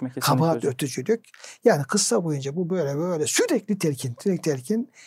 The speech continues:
Speaker 2: Yani İslam ahlakının bu önemli şeyleri sırada bize sürekli, e, kalbimize işlenmiş oluyor. Şimdi efendim ondan sonra dönüyorlar tabii arkadaşlar da bakıyorlar, o kişi geldi. Bünyamin yok.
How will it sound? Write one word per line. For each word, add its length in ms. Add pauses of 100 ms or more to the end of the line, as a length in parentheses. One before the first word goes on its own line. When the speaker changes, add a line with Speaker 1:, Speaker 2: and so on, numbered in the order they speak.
(200)
Speaker 2:
Yani 200
İslam 300
ahlakının 500
bu 140
önemli 260
şeyleri 420
sırada 400 (220)
bize 360 (200)
sürekli, 680
e, 400
kalbimize 520
işlenmiş 560 (580)
oluyor. 460 (640)
Şimdi 240
efendim 380
ondan 240
sonra 400 (320)
dönüyorlar 480
tabii 260
arkadaşlar 560
da 60 (220)
bakıyorlar, 360
o 160
kişi 220
geldi. 400
Bünyamin 320
yok. 420